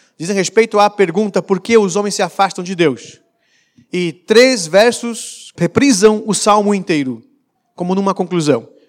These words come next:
Então vai ficar muito fácil de você entender esses versos. São seis,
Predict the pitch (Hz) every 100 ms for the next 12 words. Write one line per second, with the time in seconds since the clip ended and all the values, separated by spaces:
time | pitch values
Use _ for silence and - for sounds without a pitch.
0 | _ _ _ - 175 - 175 160 196 220
1 | 151 - 165 156 156 135 _ _ _ -
2 | 135 175 170 135 139 160 147 123 123 -
3 | - 220 185 226 240 247 -